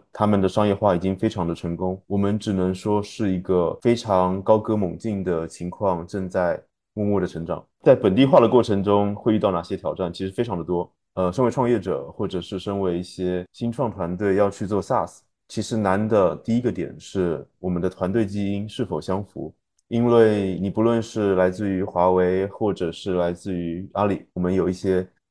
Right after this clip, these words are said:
呃，朋友们都非常的了解海外市场，但是当我们肉身出海去海外市场跟硅谷的好朋友去沟通的时候，其实在国内的思维跟海外的思维是完全不一样的。我举个例子啊，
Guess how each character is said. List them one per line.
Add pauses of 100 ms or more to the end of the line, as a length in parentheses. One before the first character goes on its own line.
(260)
呃，
朋
友
们 (300)
都
非
常
的
了
解 (360)
海
外
市
场， (560)
但
是
当
我
们
肉
身
出
海
去
海
外
市
场
跟
硅
谷
的
好
朋
友 (520)
去
沟
通
的
时
候，
其
实
在 (140)
国
内
的
思
维
跟
海
外
的
思
维
是
完
全
不
一
样
的。
我
举
个
例
子
啊，